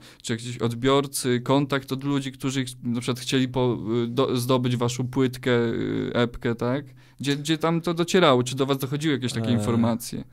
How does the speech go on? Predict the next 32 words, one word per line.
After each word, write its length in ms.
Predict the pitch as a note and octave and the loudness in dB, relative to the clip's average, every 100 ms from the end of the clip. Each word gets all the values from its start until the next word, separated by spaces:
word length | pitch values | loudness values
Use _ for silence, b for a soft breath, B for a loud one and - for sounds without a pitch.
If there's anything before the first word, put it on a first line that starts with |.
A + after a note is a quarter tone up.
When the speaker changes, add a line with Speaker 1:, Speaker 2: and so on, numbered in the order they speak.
| b - | b -14
Speaker 2:
znaczy 400 | A2 A2+ - A2 | -6 -4 -4 -4
tak, 220 | G#2 F#2+ | -6 -4
tak 160 | G#2 | -8
tylko 200 | - G#2+ | -8 -8
szybko 260 | G#2 G#2 G#2+ | -8 -6 -4
jeszcze 340 | G2+ - G2+ | -4 -4 -4
też 240 | F#2+ G#2 - | -2 -4 -4
właśnie 280 | G2 - G2 | -8 -6 -6
napomknę. 460 | F#2+ G2+ F#2 A#2 | -6 -8 -4 -6
Pł-, 180 | A2 G#2 - - | -6 -8 -10 -2
płytka 400 | C3 C3 - A2+ | 0 0 0 0
jeszcze 280 | G#2+ - | -2 -2
nie 180 | G#2+ A#2+ | 0 2
jest 200 | A2+ G2+ | 2 2
do 100 | G2+ | -4
kupienia. 460 | - - F#2+ F2+ - - | -6 -6 -4 -4 -8 -14
Speaker 1:
A. 220 | - E2+ | -12 -4
Speaker 2:
Jeszcze. 380 | G2+ G#2 B2 B2 | 0 0 0 -6
<laughs> 1120 | A#2+ A#2 - A#2+ D3+ A#2+ D3 - A#3 C#4 B3 | -10 -12 -4 0 2 0 -2 -2 -4 -4 -8
Ale, 680 | - A#2+ B2 B2+ B2+ B2+ A#2+ A2 G#2+ | 0 4 6 6 6 4 2 2 2
e, 40 | A2 | 2
co 140 | C3 | 2
do 140 | B2+ B2+ | 2 2
odbiorców, 640 | A#2+ B2+ B2+ B2+ D#3+ - B B - | 4 2 2 2 -2 -4 B B -4
to 100 | A#2 | -2
w 40 | |
ogóle 240 | C3 D3 | 2 2
to 100 | D3 | 2
mnie 140 | D3+ D3+ | 2 4
bardzo 280 | D3+ D3 D3 | 4 4 2
zaskoczyło, 560 | D3 - C#3+ C#3 A2 | 2 0 2 4 4
bo 480 | G#2 G#2+ G#2+ G#2+ | 4 4 6 4